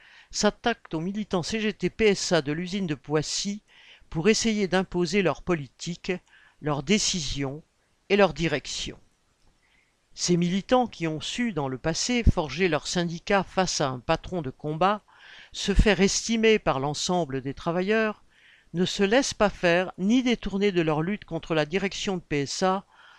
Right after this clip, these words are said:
en même temps que les militants C G T des autres usines. L'opposition entre la fédération et la C G T du groupe P S A est profonde et plus ancienne que cela. Elle réside dans la conception même du syndicalisme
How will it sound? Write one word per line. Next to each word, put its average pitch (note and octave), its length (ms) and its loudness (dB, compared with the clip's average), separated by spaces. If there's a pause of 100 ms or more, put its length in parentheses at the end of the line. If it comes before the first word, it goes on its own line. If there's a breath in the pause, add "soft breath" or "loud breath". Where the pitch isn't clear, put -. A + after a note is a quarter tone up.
(160 loud breath)
en G3 160 4
même G#3+ 220 2
temps A#3+ 180 -2
que G3+ 140 0
les F3 120 2
militants F#3+ 440 -2
C G#3+ 220 -2
G D3+ 160 -6
T G3+ 280 -4
des D#3 240 -2
autres E3+ 400 -4
usines. B2 420 -10 (1120 soft breath)
L'opposition F3 880 0
entre B2 240 -6
la C#3+ 100 0
fédération E3+ 720 -2
et C#3+ 60 -2
la C3+ 100 -2
C E3+ 200 -4
G E3 140 -2
T G#3+ 140 -6
du D#3 140 -8
groupe C#3+ 280 -10
P D3 160 -4
S F3 220 -2
A A3+ 160 2 (380 loud breath)
est E3 120 0
profonde A#3+ 640 0
et F#3 60 2
plus A#3+ 240 -8
ancienne G3+ 460 0
que D3 140 -6
cela. - 400 -4 (760 soft breath)
Elle F#3+ 160 4
réside A3+ 640 4
dans E3 140 0
la E3 100 2
conception F#3+ 800 -6
même G#3 300 -2
du C#3+ 140 -10
syndicalisme G3+ 1000 -2